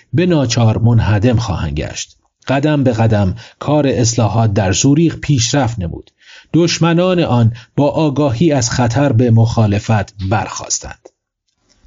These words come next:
سال قبل راهب ویتینبورگ به پاپ و امپراتور ورمز جواب منفی خود را داده بود. اکنون چنان به نظر می‌رسید که مخالفتی مشابه به ادعاهای پاپ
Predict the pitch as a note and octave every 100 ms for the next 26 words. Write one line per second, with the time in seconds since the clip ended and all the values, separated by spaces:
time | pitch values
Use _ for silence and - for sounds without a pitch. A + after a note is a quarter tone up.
0 | - - - D3+ D#3+ C#3 C3+ A#2 A#2 -
1 | _ A#2+ D#3 C#3+ F3+ F3 F3 C#3+ B2+ B2
2 | G#2+ D3 D3 B2 A#2+ D#3+ F3 C#3+ C#3+ C3+
3 | A#2 C3 A#2 C3+ D3+ C#3 B2 A2 D3 F3
4 | D#3+ A2+ G#2+ C#3 D3+ F3 D#3 C3 A#2 A2+
5 | E3 D3 D3 C#3+ C#3 A#2 G#2 G2+ C3+ F#2
6 | - A#2 A#2 E3 D3+ - D3 E3 C3+ C3
7 | A2+ G#2+ G2 G2 F2+ - D3+ - D#3+ D#3+
8 | - _ C3 D3+ D3+ D3+ D3 E3+ D#3+ D#3
9 | B2+ A#2 A#2+ A2+ D3+ C3+ C3+ B2 A#2 C3
10 | A#2 C3+ D3 C3+ A#2+ - - _ - -
11 | F3 F3